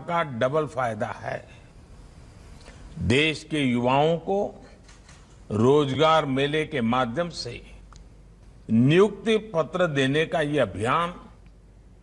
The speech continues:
ऐसे ही अनवरत जारी रहेगा। आज सरकार का प्रयास टेक्नोलॉजी की मदद से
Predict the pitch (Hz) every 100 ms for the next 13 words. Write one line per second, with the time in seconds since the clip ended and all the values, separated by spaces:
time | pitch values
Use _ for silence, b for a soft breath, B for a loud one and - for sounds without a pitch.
0 | - - - - 170 180 190 - 208 220
1 | 170 208 220 240 - 143 147 160 160 170
2 | 196 196 139 117 117 127 123 107 87 95
3 | 90 - - - - - - - - 123
4 | 139 139 - 135 131 - 147 151 151 139
5 | - 113 123 147 156 - - - - -
6 | - - - - - - - - 131 131
7 | 131 135 165 185 247 202 147 113 107 -
8 | -